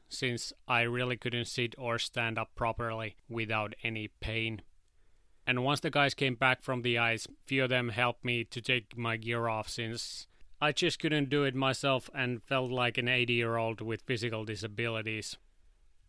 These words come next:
Well, that didn't stop there though. We soon realized that I wasn't able to drive since I couldn't sit upright, so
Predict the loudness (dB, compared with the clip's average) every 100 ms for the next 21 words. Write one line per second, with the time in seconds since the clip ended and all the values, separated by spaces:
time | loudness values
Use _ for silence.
0 | -8 -2 0 2 4 4 4 2 2 2
1 | 0 4 4 4 4 4 4 2 -6 -4
2 | 2 2 4 2 4 4 4 4 2 2
3 | 0 2 2 2 4 2 2 0 0 -2
4 | -4 -6 0 4 4 2 -2 -4 -6 -4
5 | 0 0 -2 -4 -2 0 0 2 2 2
6 | 2 2 0 -6 -4 -4